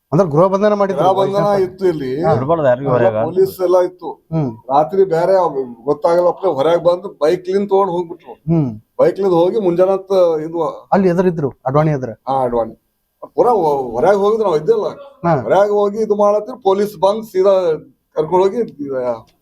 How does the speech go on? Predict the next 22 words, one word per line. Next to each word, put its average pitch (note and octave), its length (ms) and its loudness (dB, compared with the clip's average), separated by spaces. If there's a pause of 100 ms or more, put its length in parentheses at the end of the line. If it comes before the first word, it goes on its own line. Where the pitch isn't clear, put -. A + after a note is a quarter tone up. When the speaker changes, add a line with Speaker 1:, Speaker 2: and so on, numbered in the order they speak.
Speaker 1:
ಅರೆಸ್ಟ್ D3 180 0
Speaker 2:
ಅಲ್ಲಿ D#3 120 2
Speaker 1:
ಮಾಡಿದ್ರು. C#3 280 0
Speaker 2:
ಅರೆಸ್ಟ್ D#3+ 300 -2
ಮಾಡಿ F#3 400 2 (320)
Speaker 3:
ಹಾ. F2+ 80 -6
Speaker 2:
ಬೊಗ್ದಲ್ D3 720 0
ಪೊಲೀಸ್ F#3 180 -2
ಸ್ಟೇಷನ್ F#3 240 -2
ಅದಲ್ಲ, G#3+ 200 2
Speaker 1:
ಹ್ಮ್. D#3 420 -2
Speaker 2:
ಬೊಗ್ದಲ್ G3 340 0
ಪೊಲೀಸ್ F3+ 260 0
ಸ್ಟೇಷನ್ದಾಗ F3 500 -4 (460)
ಅವ್ರು D3 200 2
ಹೋಗೇತಾನ F3 420 0
ಅವ್ರು G3+ 160 2
ಪೂರಾ E3+ 160 -2
ಟೂರ್ D#3+ 280 -10
ಖತಮ್ D3+ 300 -6
ಆಗತ್ತ D3+ 160 -6
ಅಲ್ಲಿ C3+ 220 -4